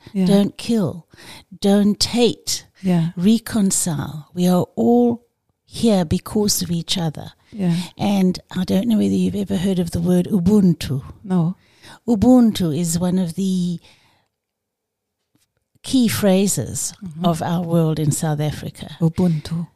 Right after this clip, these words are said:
Speaker 2: And it, it means we are here because of each other.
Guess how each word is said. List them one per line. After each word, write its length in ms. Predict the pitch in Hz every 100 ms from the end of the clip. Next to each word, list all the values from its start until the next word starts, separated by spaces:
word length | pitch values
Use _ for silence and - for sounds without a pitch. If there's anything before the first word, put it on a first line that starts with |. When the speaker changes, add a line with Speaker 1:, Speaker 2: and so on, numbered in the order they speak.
| _
Speaker 2:
And 360 | 170 165 170 180
it, 200 | 202 -
it 140 | 208
means 640 | 240 247 180 139 143 - - _ _
we 140 | 180 -
are 280 | 175 165
here 340 | 151 185 147 139
because 460 | 156 - 185 160 151
of 100 | 143
each 260 | 151 -
other. 380 | 202 147 104